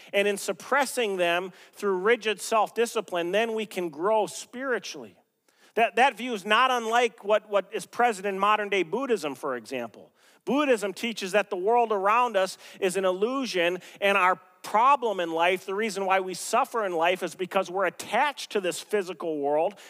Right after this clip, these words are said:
which doesn't really exist. It's an illusion. And so one of the ways that we transcend this world of illusion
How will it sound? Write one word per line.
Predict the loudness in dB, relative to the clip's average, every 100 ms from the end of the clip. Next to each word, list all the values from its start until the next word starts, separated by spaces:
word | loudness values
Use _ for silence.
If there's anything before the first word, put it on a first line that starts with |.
| -6
which | -4 0
doesn't | 0 0 -2
really | -4 -2 0
exist. | 0 -2 -2 -2 -4
It's | -6
an | -2
illusion. | 0 -2 -4 -4 -4 -4 -4 -12 -8
And | -6
so | -2 0
one | 2 2
of | 2
the |
ways | 0 2 2 0
that | -4 -4
we | -6
transcend | -6 -2 0 0 -2 0 0 -2
this | -4
world | -2 0 0
of | 0
illusion | -2 0 -2 -2